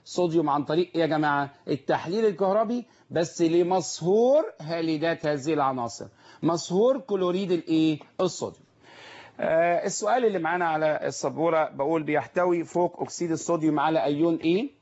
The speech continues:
طبعًا انا بقول الايون اللي هو ماينس واحدة ولا او تو سالب اتنين شحنته سالبه، سالب اتنين ولا او تو سالب واحد. فوق الاكسيد لاحظوا معايا عدد التاكسد كده معانا،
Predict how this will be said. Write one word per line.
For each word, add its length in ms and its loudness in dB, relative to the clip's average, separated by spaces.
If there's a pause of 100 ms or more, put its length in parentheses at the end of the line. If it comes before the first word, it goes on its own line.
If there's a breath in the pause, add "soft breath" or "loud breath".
(240)
طبعًا 440 0 (300 soft breath)
انا 180 0
بقول 380 0 (100)
الايون 640 2 (120)
اللي 160 0
هو 140 4
ماينس 680 -4
واحدة 480 0
ولا 320 0
او 200 2 (140)
تو 300 2
سالب 440 0
اتنين 300 -2
شحنته 400 -4
سالبه، 500 0 (320 soft breath)
سالب 360 0
اتنين 360 0
ولا 220 2
او 160 0
تو 180 -6
سالب 320 -2
واحد. 420 -2 (280 loud breath)
فوق 280 -2
الاكسيد 400 -6
لاحظوا 280 -2
معايا 240 -2
عدد 240 -2
التاكسد 440 -6
كده 200 0
معانا، 360 -4